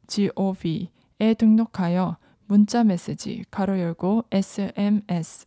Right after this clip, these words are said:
가로 닫고, 이메일 또는 음성 통화로 자동 업데이트를 받을 수 있습니다. 투표가 집계되었는지 확인하려면 비오티이알 에스티에이티유에스 점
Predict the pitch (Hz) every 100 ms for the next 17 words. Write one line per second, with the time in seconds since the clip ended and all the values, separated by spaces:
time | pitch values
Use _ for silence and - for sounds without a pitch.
0 | - - 190 180 170 165 - 190 240 -
1 | - - _ 208 208 233 247 247 202 180
2 | 175 208 - _ _ 220 226 254 254 240
3 | 226 214 202 170 165 - 202 202 214 -
4 | 196 - 208 202 185 180 208 185 185 190
5 | 185 208 202 196 - 196 165 - 151 -
6 | _ _ _ _ _ - 262 285 254 254
7 | - 214 233 226 214 208 196 190 214 233
8 | 226 240 226 202 160 156 180 165 - _
9 | _ _ _ 226 233 226 226 - 233 220
10 | - 208 - 180 170 170 185 - _ _
11 | 208 220 - - 220 214 - 190 196 196
12 | - 208 190 180 202 - - 170 170 -
13 | - - 160 160